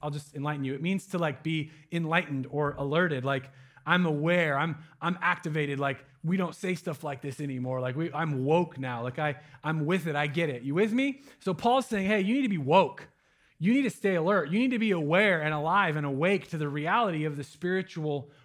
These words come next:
realm. And, and because of that, to, to stay alert, the way you do that is you stay persistent in your prayers for all believers everywhere. How many of you know we need each other to pray for each other?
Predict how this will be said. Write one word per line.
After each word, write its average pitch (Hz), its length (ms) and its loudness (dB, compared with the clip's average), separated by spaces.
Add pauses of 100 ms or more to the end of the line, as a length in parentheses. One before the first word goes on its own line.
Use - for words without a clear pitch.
(100)
realm. 165 380 0
And, 147 160 -4
and 160 120 -2
because 233 340 -2
of 202 80 -4
that, 160 340 -4
to, 156 120 -8
to - 140 -16
stay - 260 -2
alert, 185 280 0
the 170 80 -4
way 185 100 0
you 180 100 -2
do 196 140 -2
that 190 120 -2
is 160 140 -6
you 175 60 -4
stay 185 220 -4
persistent 180 720 -6 (420)
in 180 100 0
your 165 100 -2
prayers 160 540 -4 (300)
for - 160 -6
all 202 160 2
believers 196 400 0
everywhere. 170 340 -2
How 202 140 0
many 262 140 0
of 208 60 0
you 226 60 0
know 240 160 2
we 233 140 2
need 247 220 4
each 208 120 -4
other 220 160 0
to 160 80 -2
pray 214 340 -2
for 202 180 -6
each 170 180 -6
other? 120 340 -8